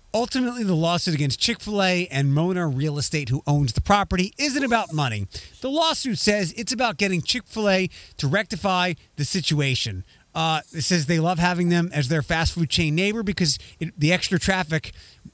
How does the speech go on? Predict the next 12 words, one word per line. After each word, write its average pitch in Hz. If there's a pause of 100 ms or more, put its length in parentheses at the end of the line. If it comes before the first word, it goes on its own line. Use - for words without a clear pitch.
(140)
brings 160
them 180
extra 165
business. 131 (360)
I 320
don't 311
know 277
if 202
you 220
can 170
have 202
this 139